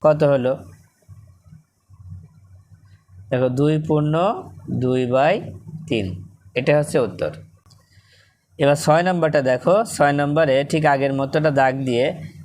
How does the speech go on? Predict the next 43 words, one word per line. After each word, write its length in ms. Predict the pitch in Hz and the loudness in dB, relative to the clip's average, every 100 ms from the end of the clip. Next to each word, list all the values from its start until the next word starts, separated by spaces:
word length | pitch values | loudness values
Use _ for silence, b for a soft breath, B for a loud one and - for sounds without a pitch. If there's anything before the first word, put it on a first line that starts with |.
| B | B
সাথে 300 | - 123 120 139 | -6 -4 -2 -2
সাথে 280 | 156 147 156 135 | -2 0 2 4
আট 100 | 135 123 | 2 0
গুণ 180 | 127 131 | -2 0
অবস্থায় 400 | 127 127 - 139 | -2 -2 0 0
রেখে 220 | 123 135 | 0 -2
দিলাম 320 | 135 147 170 202 - | 0 2 0 -2 -2
আর 80 | 123 | -2
নিচে 260 | 117 120 123 | -2 -2 0
হচ্ছে 260 | 123 - 175 | -2 -2 -2
দশ। 300 | 147 113 92 - - _ _ _ _ _ _ _ | 2 0 -2 -8 -14 _ _ _ _ _ _ _
এখন 240 | 156 151 180 | -2 0 0
খেয়াল 220 | 170 180 160 | 2 2 2
করো, 240 | 135 143 - - - 131 | 2 2 -2 -10 -6 -2
এখানে 280 | 160 160 160 | 0 2 2
আট, 160 | 156 165 | 2 2
এখানে 280 | 143 147 131 | 0 0 0
দশ, 260 | 107 95 92 - - | 0 0 -2 -8 -4
তার 120 | 135 | 0
মানে 140 | 147 151 | 2 2
আট 140 | 151 147 | 2 2
দিয়ে 140 | 156 | 0
তো 80 | 156 | 0
দশকে 280 | 147 147 160 | 0 0 0
ভাগ 160 | 139 139 | 0 2
করা 140 | 151 | 0
যাচ্ছে 300 | 160 160 - 123 | 2 0 -2 -2
না। 140 | 117 160 B B B B B | -4 -6 B B B B B
তাহলে 260 | - 135 151 131 | 0 2 2 0
আট 200 | 147 180 208 | 0 0 0
এবং 220 | 190 185 156 | 0 0 0
দশ 300 | 139 131 156 160 | 2 2 2 -2
এই 140 | 147 131 | -2 0
দুইটা 260 | 143 156 160 | 0 0 0
সংখ্যাকে 580 | 151 139 135 156 143 117 | 0 0 0 -2 -2 -4
কোন 220 | - 190 | -2 -2
সংখ্যা 360 | 180 165 147 147 | 0 0 0 0
দিয়ে 160 | 139 127 | 0 -2
ভাগ 180 | 117 107 - | -2 -4 -2
করা 200 | 104 98 | -2 -2
যায়? 220 | 98 104 - _ _ _ _ _ - - | -4 -8 -12 _ _ _ _ _ -20 -10
চিন্তা 320 | - 165 151 123 | -2 0 2 2
করো, 260 | 107 104 | 0 -2